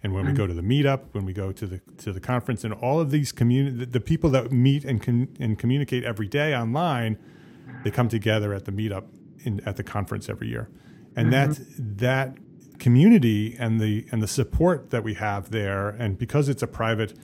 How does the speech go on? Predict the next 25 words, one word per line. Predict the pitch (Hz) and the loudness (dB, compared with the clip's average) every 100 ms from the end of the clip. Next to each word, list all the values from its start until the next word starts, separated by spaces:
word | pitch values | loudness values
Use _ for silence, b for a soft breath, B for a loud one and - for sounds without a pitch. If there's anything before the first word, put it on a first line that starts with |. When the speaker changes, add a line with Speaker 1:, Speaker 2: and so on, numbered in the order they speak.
| B B - | B B 0
Speaker 1:
community, | 117 117 107 104 107 101 B B B B B - | 4 6 4 4 2 0 B B B B B -6
uh, | 110 104 104 | -2 -2 -4
that | 107 107 123 117 123 | -6 0 4 4 2
skill | - - 190 | -8 -2 0
sharing, | 185 - 101 104 113 | 0 0 -2 -4 -6
that | - 123 | -4 0
knowledge, | 131 135 139 110 92 | 2 4 2 0 -4
that | 113 | -2
openness | 143 135 113 101 92 - | 2 2 2 -2 -4 -8
to | - | -6
share | 104 - 117 110 | -6 -2 0 0
what | 117 | -2
they | 117 | -2
know | 110 117 110 | 0 0 0
with | 98 | -4
one | 110 101 | -6 -6
another | 107 113 120 127 - - | -8 -8 -8 -10 -12 -2
is, | 123 110 - - - - | 0 2 -2 -6 -14 -6
is, | 135 113 | 0 0
is | - - 175 185 | -2 -2 8 8
what | 139 135 | 8 6
makes | 131 127 - | 2 0 2
those | 127 104 | 2 2
relationships | 110 107 104 107 - 95 - - - - - | 0 -2 -2 -6 -6 -8 -12 -16 -20 -20 -6
powerful, | 143 160 - | -4 -4 -6